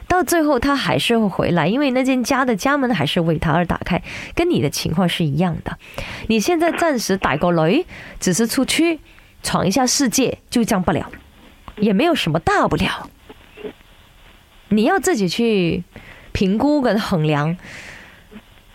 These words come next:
如果你搬出去的好处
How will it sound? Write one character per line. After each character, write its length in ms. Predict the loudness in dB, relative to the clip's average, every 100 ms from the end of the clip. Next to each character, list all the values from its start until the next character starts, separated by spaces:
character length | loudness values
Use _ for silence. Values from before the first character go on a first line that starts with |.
| -18 -18 -20 -20 -20 -20 -18 -16 -6
如 180 | 0 2
果 80 | 2
你 100 | 2
搬 200 | 2 0
出 160 | 0 0
去 320 | 0 2 0 0
的 100 | 0
好 400 | -2 0 0 0
处 360 | -2 0 0 0